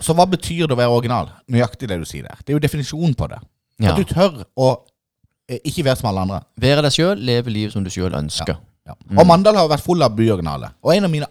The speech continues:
Speaker 1: absolutt favoritter gjennom alle tider, det er Kjell Osberg.
Speaker 2: Han var byoriginal.
Speaker 1: Han var en real byoriginal. Han var født i nitten enogfemti,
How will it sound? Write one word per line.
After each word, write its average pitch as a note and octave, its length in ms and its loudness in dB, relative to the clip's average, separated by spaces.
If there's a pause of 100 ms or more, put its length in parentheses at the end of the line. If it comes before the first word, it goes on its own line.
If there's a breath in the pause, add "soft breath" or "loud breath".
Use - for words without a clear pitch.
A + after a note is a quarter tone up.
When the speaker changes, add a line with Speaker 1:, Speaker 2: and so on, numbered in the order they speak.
Speaker 1:
absolutt - 400 -2
favoritter G2+ 540 -2 (560)
gjennom B2+ 200 4
alle G2 200 -2
tider, C#2+ 320 -10 (320)
det B2 160 2
er G2 100 -2
Kjell G2 400 -6
Osberg. - 540 -16 (880)
Speaker 2:
Han G#3 240 2
var B2 160 4
byoriginal. D#2+ 720 0
Speaker 1:
Han F#3+ 240 6
var D3+ 220 4
en D#3 160 0 (320)
real C#3 560 2 (100)
byoriginal. E2+ 540 -6 (280)
Han - 120 -10
var - 20 -6
født F#3 240 -4
i F#3 80 0
nitten D#3 240 -6
enogfemti, D3 460 -2